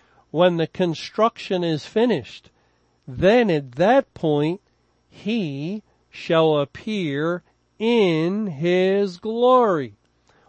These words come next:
Well, that's something for us to think about before we get together in our next study. Let's, uh, consider all the scriptures, actually, that, uh, we've had,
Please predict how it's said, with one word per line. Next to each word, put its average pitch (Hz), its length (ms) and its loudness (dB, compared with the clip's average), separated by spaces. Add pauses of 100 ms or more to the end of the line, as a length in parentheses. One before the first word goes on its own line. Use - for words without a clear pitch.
(120)
Well, 196 280 4
that's 180 220 -2
something 156 440 -4
for 160 160 -4
us 147 160 -6
to 139 100 -8
think 151 300 -4
about 156 400 -2 (360)
before 139 480 -4
we 131 300 -8 (200)
get 151 140 -4
together 151 380 -2
in 143 80 -2
our 139 120 -2
next 143 260 -6
study. 185 480 -4
Let's, 143 420 -10 (340)
uh, 143 80 -20 (100)
consider 160 600 -2
all 202 260 2
the 143 140 -4
scriptures, 135 580 -8
actually, 175 600 -4
that, 135 260 -6 (200)
uh, 123 220 -10
we've 135 440 -8
had, 147 440 -4